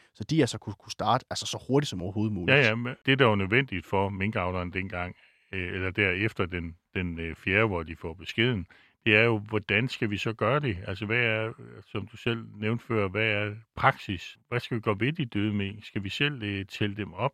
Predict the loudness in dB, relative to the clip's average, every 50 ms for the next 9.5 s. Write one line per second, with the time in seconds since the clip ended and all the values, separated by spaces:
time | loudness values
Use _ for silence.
0 | _ -8 -6 -4 -4 -4 -4 -4 -4 -6 -6 -6 -6 -6 -6 -6 -6 -6 -6 -6
1 | _ -6 -8 -6 -6 -4 -6 -6 -6 -6 -8 -6 -6 -6 -6 -6 -6 -6 -6 -6
2 | -6 -8 -8 -8 -8 -8 -8 -10 -10 -8 -10 -10 -10 -10 -10 -8 -6 -4 -4 -4
3 | -4 -4 -6 -6 -8 -8 -8 -10 -10 -12 _ _ _ _ _ _ _ _ -6 -4
4 | -2 0 0 -2 -2 -2 -2 -4 -2 -2 0 0 0 0 2 2 2 2 4 2
5 | 2 2 0 -2 2 4 4 4 4 4 -4 -12 _ _ _ _ -8 -6 -4 -4
6 | -2 -4 -4 -6 -8 -6 -2 0 2 2 2 2 0 0 0 -2 -2 0 0 0
7 | 0 0 0 0 0 0 -2 -2 -4 -8 _ _ -4 -2 -2 0 0 0 0 0
8 | 0 0 0 0 -4 -4 -2 0 0 0 0 -2 -4 -2 -2 -4 -6 -4 -4 -6
9 | -4 -6 -6 -10 -8 -8 -8 -6 -6 -8